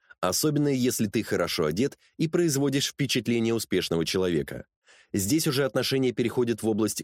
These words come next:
консумации, к разводке на хавчик, выпивку или деньги. Это может произойти как на улице, так и в клубе или баре. Там такие случаи особенно частые, а порой девушки занимаются этим профессионально,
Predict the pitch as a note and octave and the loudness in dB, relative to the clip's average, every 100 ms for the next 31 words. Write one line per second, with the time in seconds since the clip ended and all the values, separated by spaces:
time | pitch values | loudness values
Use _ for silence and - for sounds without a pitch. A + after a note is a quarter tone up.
0 | - A#2+ G2+ A#2+ A2+ E2+ - D2 A1+ - | -4 -2 0 2 2 0 0 -2 -4 -8
1 | _ _ F#2+ E2+ F2 D#2 D2+ D#2+ - E3 | _ _ -2 0 0 0 0 -2 -2 -4
2 | - - - - F2 A#2 D#3+ C3+ - B2 | -2 -6 -6 -6 -2 0 0 -2 -2 -2
3 | - D3+ F2 D#2 C#2+ - - _ D#3+ D#3+ | 2 0 2 0 0 -4 -8 _ -2 0
4 | D#3+ D3+ C#3 A2+ C#3 B2+ B2 A#2+ B2+ - | 2 2 0 0 0 2 0 0 0 0
5 | E2 F2 D#2+ C3 D3 - C#3 F#3+ F3+ D#3+ | 0 0 2 2 2 0 0 -2 0 -2
6 | - C#3 C3+ B2+ A#2 A2+ G#2 E2+ D#2+ F2 | 0 0 2 2 2 2 2 2 0 -4
7 | - - C3 A#2 A#2+ A#2 A2+ - A2+ G#2+ | -4 -2 0 0 0 2 2 2 2 2
8 | A2 A2 - G#2+ - G#2+ G#2+ A#2 - - | 2 2 0 0 0 2 2 2 2 0
9 | G#2 - C2+ D#2 - - - G#2 - G#2+ | 0 -2 -4 -4 -14 -20 -4 -2 0 2
10 | E3 G2+ A#2+ D3 - B2+ B2+ A#2 B2 B2 | 2 2 2 0 0 0 2 2 2 0
11 | - B2 B2 A#2+ A2 A#2+ B2+ B2 C#3 C#3+ | 2 2 2 0 0 0 0 0 0 2
12 | G2+ D2+ C2+ | 0 0 -2